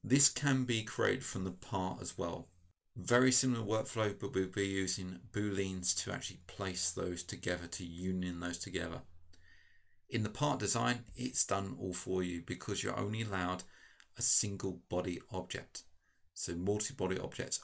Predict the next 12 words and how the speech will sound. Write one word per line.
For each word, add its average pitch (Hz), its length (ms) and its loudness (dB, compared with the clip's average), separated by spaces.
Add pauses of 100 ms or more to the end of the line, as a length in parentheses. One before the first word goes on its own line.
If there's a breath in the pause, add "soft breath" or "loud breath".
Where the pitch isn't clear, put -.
aren't 85 440 -4 (140)
allowed 85 480 -2
in 87 60 -8
the 82 60 -8
part 90 320 -6
design. 82 380 -2 (180)
That - 160 -4
means 92 320 -2
everything 101 480 -2
is - 120 0
fused 87 460 -2
together. 85 380 -6